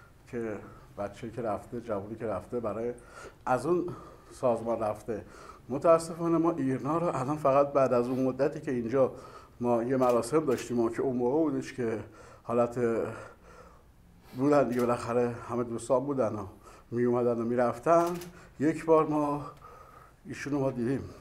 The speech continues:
ولی دیگه ما حتی یه تلفن خشک خالی هم از ایرنا ندیدیم ما، که خ-، جای دیگه خیلی محبت کردن، خیلی لطف کردن، ولی حالا سازمان محیط زیست که بماند، خدمتتون عرض کنم، ولی ایرنا رو الان دیگه فرمودن،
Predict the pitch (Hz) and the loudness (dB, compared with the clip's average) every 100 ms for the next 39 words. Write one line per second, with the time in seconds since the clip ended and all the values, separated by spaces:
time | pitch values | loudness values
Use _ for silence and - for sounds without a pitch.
0 | - - 117 127 123 120 131 160 165 165 | -20 -8 -8 -8 -6 -2 4 6 6 2
1 | 165 131 139 143 139 135 139 131 117 113 | -4 2 6 6 4 0 -2 -2 0 0
2 | - 165 165 127 - 123 120 123 156 143 | 2 2 2 -4 -4 -2 0 4 4 2
3 | 117 120 110 120 151 160 160 - - - | 0 -2 0 2 2 2 -2 -12 -18 -20
4 | - - - - 156 165 127 110 104 104 | -20 -20 -16 0 4 4 2 -2 -4 -4
5 | 92 92 - 123 101 117 - 117 117 117 | -6 -6 -8 -8 -6 -10 -6 -2 -2 -2
6 | 135 165 151 131 117 117 131 131 139 131 | -2 2 2 2 2 2 0 2 0 2
7 | 123 120 110 117 127 - 135 127 127 - | -2 -4 -4 -4 -4 -2 0 0 -4 -14
8 | - - - 139 151 110 - - - 120 | -20 -20 -4 0 0 -2 -6 -10 0 2
9 | 107 - - - - - - - 113 117 | 2 -2 -14 -18 -20 -18 -20 -8 -4 0
10 | 120 120 113 117 113 143 - 131 120 156 | 0 0 -2 -2 -8 -8 -4 -2 2 4
11 | 151 147 143 - - - - - - 117 | 4 4 2 -4 -18 -20 -20 -14 -8 -2
12 | 127 127 131 123 117 - 127 123 123 127 | 0 0 0 0 -2 -4 -4 0 -2 -2
13 | 123 117 113 120 147 180 165 156 - 110 | -4 -2 -2 2 4 6 4 2 -2 -6
14 | 107 113 113 - 113 110 113 135 170 | -6 -8 -10 -4 -2 -2 0 2 2